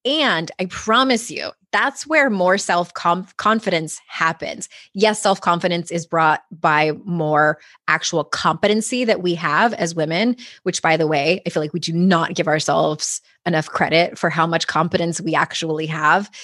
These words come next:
But also, taking the action, whether it works out or not, will eventually bring you more self-confidence. It's about just having, like, that five seconds of courage in the moment.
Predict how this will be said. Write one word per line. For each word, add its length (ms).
But 100
also, 720
taking 360
the 140
action, 340
whether 160
it 80
works 280
out 240
or 120
not, 340
will 160
eventually 540
bring 260
you 140
more 400
self-confidence. 920
It's 120
about 260
just 200
having, 260
like, 200
that 200
five 400
seconds 380
of 120
courage 400
in 80
the 60
moment. 420